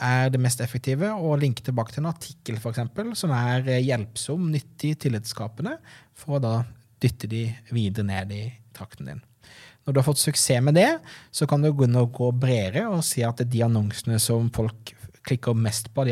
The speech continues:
artiklene som folk klikker mest på på denne seven eleven-kampanjen din, eh, kan du kjøre for eksempel alle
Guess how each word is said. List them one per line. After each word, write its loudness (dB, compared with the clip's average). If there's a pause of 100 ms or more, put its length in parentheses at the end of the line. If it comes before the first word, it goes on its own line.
artiklene -8
som -2
folk -6
klikker -8
mest -4
på -6
på -6
denne -2
seven -6
eleven-kampanjen -4
din, 2 (600)
eh, 4
kan 2
du 6 (180)
kjøre 4
for 2
eksempel 4 (160)
alle 2